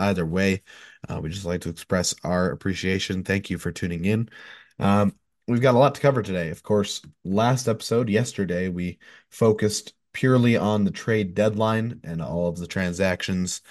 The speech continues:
um, that happened, that didn't happen. Um, of course, today, since we didn't have a Wednesday episode, we gotta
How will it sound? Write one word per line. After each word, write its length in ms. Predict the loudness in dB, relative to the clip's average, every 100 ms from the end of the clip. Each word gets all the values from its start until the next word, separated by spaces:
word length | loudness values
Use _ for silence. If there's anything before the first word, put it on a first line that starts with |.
| -20 -20 -16 -6
um, 300 | -4 -2 -4
that 140 | -2
happened, 460 | 2 2 2 0 0
that 220 | -4 -2
didn't 220 | -2 -2
happen. 460 | -2 -4 -2 -6 -6 -18 -20 -20 _
Um, 320 | -10 -8 -6
of 100 | -8
course, 220 | 0 0 0
today, 540 | 2 4 6 4 0
since 240 | -4 -6 -4
we 80 | -4
didn't 200 | -2 0
have 100 | 0
a 60 |
Wednesday 340 | 0 0 0 -2
episode, 380 | -2 -2 -2
we 200 | -2 -4
gotta 360 | -2 -2 -2